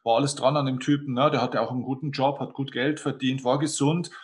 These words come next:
war auch ein echt total netter Kerl. Aber er hatte ein Problem, er hatte halt keinen Erfolg bei Frauen.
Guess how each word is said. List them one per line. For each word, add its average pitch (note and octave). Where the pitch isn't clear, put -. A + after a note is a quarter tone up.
war C3
auch D3+
ein D#3+
echt C#3+
total D3
netter D#3
Kerl. F#3+
Aber C#3
er C3+
hatte D3+
ein C3+
Problem, B2+
er D3+
hatte C#3+
halt B2+
keinen B2+
Erfolg B2+
bei C3+
Frauen. D#3+